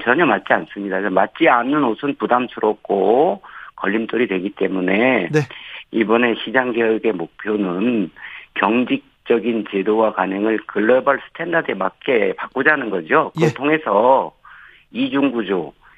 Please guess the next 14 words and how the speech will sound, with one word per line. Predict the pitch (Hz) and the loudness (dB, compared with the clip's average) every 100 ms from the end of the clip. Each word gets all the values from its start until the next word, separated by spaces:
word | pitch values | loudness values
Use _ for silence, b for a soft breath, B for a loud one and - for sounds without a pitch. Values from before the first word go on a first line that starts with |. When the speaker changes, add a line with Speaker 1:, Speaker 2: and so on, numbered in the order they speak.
| b b | b b
Speaker 1:
양극화, | 87 101 120 123 - - 90 78 - _ B B 117 | -2 0 0 -2 -2 0 0 -2 -8 _ B B 0
예, | |
이런 | 110 104 104 127 - | 2 2 2 0 0
구조적인 | 127 151 143 | 0 0 0
문제를 | 131 120 120 113 98 85 _ - _ - | 0 0 2 2 0 -4 _ -20 _ -6
해결하고 | 131 131 135 165 98 110 208 - | -2 2 2 0 0 -2 -2 -6
Speaker 2:
네. | 147 B B - | -6 B B -4
Speaker 1:
사 | 131 | -4
차 | 131 | -2
산업혁명이나 | 123 123 117 117 117 113 110 - - - | -4 -2 -2 0 0 2 2 0 0 0
고령화 | 107 110 113 110 104 92 - | 0 2 2 0 0 -4 -4
등 | 127 139 B B B | -4 -6 B B B
미래 | - 277 165 | 0 2 2
전환에 | 143 131 123 117 | 2 0 0 -4